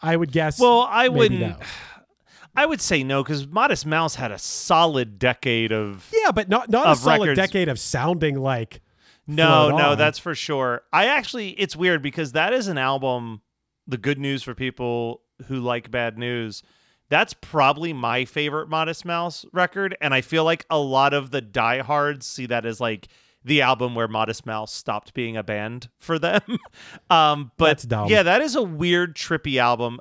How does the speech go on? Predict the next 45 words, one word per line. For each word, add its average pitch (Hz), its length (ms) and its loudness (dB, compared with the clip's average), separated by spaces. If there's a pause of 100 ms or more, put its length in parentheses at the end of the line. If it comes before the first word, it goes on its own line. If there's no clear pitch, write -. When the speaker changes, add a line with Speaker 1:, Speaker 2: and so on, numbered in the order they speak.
(100)
Speaker 2:
I, 175 280 2
I 180 120 2
don't 185 340 -2
think 220 160 -4
it 190 140 -6
could 165 160 -2
have 143 100 -6
been 147 140 -4
in, 135 160 -4 (240)
'cause 160 140 -8
they 196 100 0
came 214 240 -6
out 160 160 -2
so 131 340 -4
close 117 380 -6
to 143 220 -8
one 143 200 -4
another. 147 460 -2 (200)
Speaker 1:
Right. 120 200 -4
Speaker 2:
It 156 80 0
must 143 240 0
have 143 80 -12
just 113 240 -6
been 135 160 2
a 120 80 2
vibe 113 580 2 (420)
in 147 200 0
the 131 220 -2
ether 110 400 -8 (140)
of 120 160 -8
people 233 260 0
Speaker 1:
Yeah. 156 80 -4
Speaker 2:
wanting 110 300 -6
to 110 60 -12
do 107 220 -10
stuff - 280 -10
kinda 101 280 -10
like 98 220 -12
that. 98 260 -12 (240)
Speaker 1:
But 330 120 -2
then 370 180 -2
in 294 100 0
the 262 80 0
following 240 500 -2
years, 240 540 -6